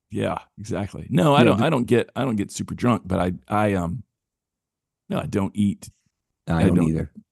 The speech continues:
Speaker 2: Not well. I haven't had a green
Speaker 1: My,
Speaker 2: thing
Speaker 1: my
Speaker 2: in three
Speaker 1: wife,
Speaker 2: days.
Speaker 1: l-, my wife loves the idea. Like, she grew up in this, um, you know,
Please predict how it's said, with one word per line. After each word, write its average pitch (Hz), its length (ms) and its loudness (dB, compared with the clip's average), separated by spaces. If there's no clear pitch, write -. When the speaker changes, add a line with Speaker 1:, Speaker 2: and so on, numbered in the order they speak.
Speaker 2:
Not 104 180 -2
well. 87 320 0
I 110 80 0
haven't 107 180 4
had 92 120 2
a 92 40 0
green 92 200 2
Speaker 1:
My, 147 180 4
Speaker 2:
thing 98 160 2
Speaker 1:
my 143 200 4
Speaker 2:
in 147 40 4
three 127 60 4
Speaker 1:
wife, 117 280 4
Speaker 2:
days. 95 180 0
Speaker 1:
l-, 104 160 -4
my 110 160 2
wife 104 400 2
loves 101 480 -2
the 98 140 -4
idea. 87 400 -4
Like, 76 140 -10
she - 160 -6
grew 110 260 2
up 101 140 -4
in 92 80 -2
this, 87 320 -4
um, 82 380 -4
you 151 100 2
know, 87 160 2